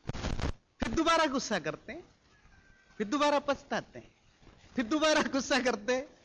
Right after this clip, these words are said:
फिर दोबारा पछताते हैं। हर चीज हम हमेशा करते हैं।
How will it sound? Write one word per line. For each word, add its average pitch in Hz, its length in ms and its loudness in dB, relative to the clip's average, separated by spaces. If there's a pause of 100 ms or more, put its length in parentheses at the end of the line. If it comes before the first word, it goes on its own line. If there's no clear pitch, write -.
(140)
फिर 220 100 -2
दोबारा 294 360 4
पछताते 262 640 -2
हैं। - 340 -18 (2500)
हर 302 120 2
चीज 320 480 2
हम 359 240 2 (420)
हमेशा 339 380 4
करते 277 380 0
हैं। 143 340 -4